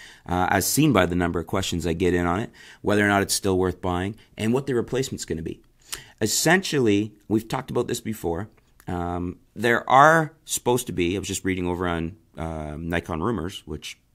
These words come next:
made me think about this, and I've had a few, uh, emails in just recently on it. Um, and they're saying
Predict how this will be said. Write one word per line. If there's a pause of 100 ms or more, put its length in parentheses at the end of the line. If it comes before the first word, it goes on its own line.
made
me
think
about
this,
and
I've
had
a
few,
uh, (180)
emails
in
just
recently
on
it. (420)
Um, (360)
and
they're
saying